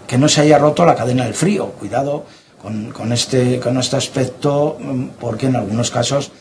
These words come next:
puede entrañar riesgos para el, para el consumidor, ¿no? Evitar contaminación de los a-, la contaminaciones en los alimentos, pro-, protegiéndolos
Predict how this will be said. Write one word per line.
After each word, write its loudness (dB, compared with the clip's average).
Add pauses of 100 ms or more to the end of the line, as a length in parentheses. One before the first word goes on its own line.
(340)
puede 4
entrañar 6
riesgos 2
para -2
el, -8
para -10
el -10
consumidor, -8
¿no? -10 (480)
Evitar 4
contaminación 4
de -2
los -4
a-, -4
la 0
contaminaciones -2
en -10
los -10
alimentos, 0
pro-, -12 (100)
protegiéndolos -4